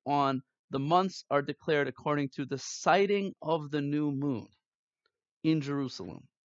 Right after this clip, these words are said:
Well, not exactly. Biblically, it's dependent upon the sighting of the new moon by two kosher witnesses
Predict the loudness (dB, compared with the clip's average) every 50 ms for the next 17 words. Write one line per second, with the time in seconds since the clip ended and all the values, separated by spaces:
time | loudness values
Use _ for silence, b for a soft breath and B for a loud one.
0 | _ _ _ _ _ _ _ _ _ _ _ _ _ _ _ _ _ _ _ _
1 | _ _ _ _ _ _ _ _ _ _ 0 2 2 2 2 0 -4 -8 -4 0
2 | 2 2 2 2 0 -2 -4 -4 -6 -8 -16 -20 -20 _ _ _ _ _ _ _
3 | _ _ _ _ _ _ _ _ _ _ _ 8 12 12 12 12 10 8 4 4
4 | 4 0 -4 -4 -4 -4 -8 -12 _ _ _ _ _ _ _ -6 -6 -4 -4 -4
5 | -4 0 2 4 4 4 4 4 4 4 4 4 4 4 2 2 4 6 6 6
6 | 6 6 2 2 2 0 2 4 4 4 4 4 4 2 2 2 2 2 0 0
7 | -2 -4 -6 -6 -2 0 0 0 0 0 0 0 2 0 0 0 -2 -4 -2 -4
8 | -4 -4 -4 -6